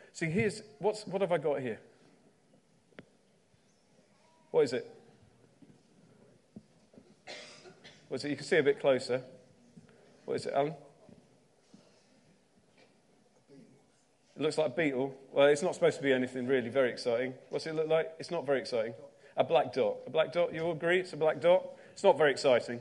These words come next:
right? Okay. What we have is an ability to look at things and see the fault in them, right? What this is, is a clean piece of paper, but it's got a dot in the middle, right? When God looks at us, he doesn't see the black dot,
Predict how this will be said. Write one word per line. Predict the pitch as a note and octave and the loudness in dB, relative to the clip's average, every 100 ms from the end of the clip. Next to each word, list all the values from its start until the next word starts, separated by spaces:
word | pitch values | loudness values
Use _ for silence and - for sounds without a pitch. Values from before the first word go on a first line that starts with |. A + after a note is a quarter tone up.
| - | -4
right? | C#3 E3 - - - - - _ _ - - | -2 -2 -4 -20 -20 -20 -20 _ _ -18 -6
Okay. | C#3 D#3+ D#3+ - - | 2 2 2 -8 -4
What | E3+ A#3+ G3+ | 8 8 10
we | A#3 | 6
have | G#3+ G#3+ F3 C#3+ D3 | 6 6 6 4 2
is | D#3+ | -2
an | E3 | -2
ability | D#3+ F#3+ F3+ D#3 | 2 4 4 0
to | F3 | -4
look | E3+ D#3+ | -2 0
at | F3+ - | -2 0
things | C#3 B2+ | 0 0
and | C#3+ | -4
see | C3 - E3 D#3 | -6 -4 -2 -2
the | C#3 D3 | 0 0
fault | - - C#3 - | 0 -2 -2 -4
in | A#2+ A#2 | -8 -8
them, | F#2+ - _ _ | -8 -12 _ _
right? | C3 D#3 | -2 0
What | F#3+ | 0
this | E3 D3+ | -2 -4
is, | C3 | -8
is | B2+ - | -8 -12
a | |
clean | - D3+ C#3+ | -6 -6 -4
piece | C#3 C3+ | -8 -6
of | - | -4
paper, | C#3 - G2 - _ _ _ _ | -6 -6 -10 -12 _ _ _ _
but | C3+ | -6
it's | - | -2
got | C3+ | -2
a | A#2+ | 0
dot | D3 B2 | 0 0
in | |
the | A#2+ | -6
middle, | A#2 G2+ - - - - - - | -8 -10 -16 -20 -20 -20 -20 -8
right? | A#2+ C#3+ - - - - | -4 -4 -6 -20 -18 2
When | E3 F#3+ | 4 4
God | G3 F#3+ C#3 | 4 4 4
looks | D3 D3+ | 0 -4
at | - | -2
us, | - - - - - - - - _ - - _ - | 0 0 -2 -10 -12 -20 -20 -20 _ -20 -20 _ -10
he | E3+ | 0
doesn't | F#3 F#3+ | 2 2
see | G#3 F#3+ | 0 0
the | |
black | D3+ D3+ A#2 C3+ | 4 4 4 2
dot, | A#2+ C#3+ | 4 4